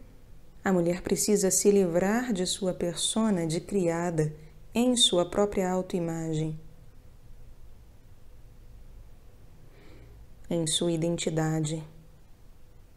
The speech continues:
Ao libertar-se, porém, ela fica confusa com relação a si mesma e ao seu valor.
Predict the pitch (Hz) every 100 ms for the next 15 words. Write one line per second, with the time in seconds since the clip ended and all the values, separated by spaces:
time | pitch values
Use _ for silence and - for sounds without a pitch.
0 | - - - - - - - - - -
1 | - - - - 196 196 208 202 - -
2 | 226 - - 180 156 170 170 185 160 156
3 | - - - - 190 180 175 196 190 196
4 | 196 185 202 202 156 151 156 165 175 165
5 | 160 - 180 170 185 165 180 196 165 160
6 | 160 160 160 - 175 160 151 147 147